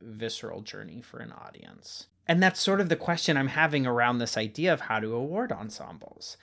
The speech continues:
We can award a troupe of dancers for their incredible skill as dancers. That is something to be celebrated. And we can also celebrate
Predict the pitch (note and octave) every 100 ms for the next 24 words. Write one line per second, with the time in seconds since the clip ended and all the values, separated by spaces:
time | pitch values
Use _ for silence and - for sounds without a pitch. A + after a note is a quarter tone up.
0 | - - D3 C#3 C#3 - F3 G#3 G3 D3
1 | A#2+ A2+ A#2 C3 C3+ - C#3 - C#3+ C3
2 | A2+ A#2 B2 A#2+ - D3 E3 - - -
3 | C3+ A#2+ B2+ A2+ - C#3 - - D3 G3+
4 | G#2 C#2+ - - _ _ - - - F3+
5 | F#2+ A1+ - - A#2+ G#2 C#3 C3 - F2
6 | D3 E3+ D3+ - F3+ E3+ C#3+ A#2+ A#2+ G#2+
7 | - B2+ B2 - - - - - _ D#3+
8 | D3+ D#3 D3+ - E3 C#4 - A#2+ G2+ F#2
9 | - - A#2+ A2+ A#2+ A#2 A#2 A2+